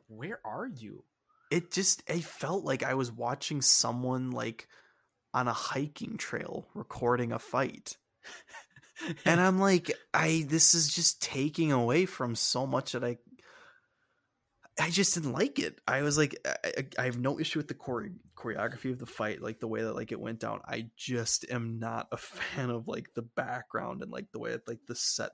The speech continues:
Speaker 2: was designed for this. That's my only complaint, and it irks me so much.
Speaker 1: On the flip side, I did like Fortress Inquisitorius. I thought that was really cool.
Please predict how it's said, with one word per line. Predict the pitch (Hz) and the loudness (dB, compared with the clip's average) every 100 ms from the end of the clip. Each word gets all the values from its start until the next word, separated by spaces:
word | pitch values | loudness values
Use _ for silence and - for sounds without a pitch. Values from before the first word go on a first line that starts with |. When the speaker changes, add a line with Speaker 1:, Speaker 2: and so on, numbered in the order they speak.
| - | -8
Speaker 2:
was | 113 | -10
designed | - 113 113 - - | -8 -6 -6 -6 -10
for | - - | -12 -12
this. | - - - _ _ _ _ _ _ _ _ _ _ _ - | -8 -8 -10 _ _ _ _ _ _ _ _ _ _ _ -10
That's | 185 - | -4 -2
my | 147 135 - - | 2 0 0 -4
only | 127 135 135 | -2 0 0
complaint, | 131 240 131 127 147 143 - | -2 -4 -4 -2 -2 -2 -4
and | 120 | -8
it | 117 - - | -8 -10 -6
irks | 127 143 170 - | -4 -2 -4 -4
me | 127 120 | -4 -2
so | 113 - 120 131 | -2 -2 0 -2
much. | 123 123 170 - - - - - - _ _ _ | -2 -2 -4 -4 -2 -2 -4 -16 -20 _ _ _
Speaker 1:
On | - 143 | -6 -4
the | 147 | -4
flip | 127 113 110 - | -8 -8 -8 -8
side, | 151 147 160 - | -8 -8 -8 -4
I | 120 120 | -2 -2
did | 110 123 123 | -2 -6 -4
like | 110 104 | -6 -8
Fortress | - 110 101 113 - | -10 -10 -10 -12 -12
Inquisitorius. | 101 107 98 - 92 90 101 113 - - - | -10 -10 -10 -14 -14 -12 -12 -10 -10 -8 -4
I | 120 | -2
thought | 123 113 | -2 -2
that | 101 107 | -4 -8
was | 107 | -10
really | 98 101 98 - | -10 -10 -10 -12
cool. | - 101 104 | -18 -14 -14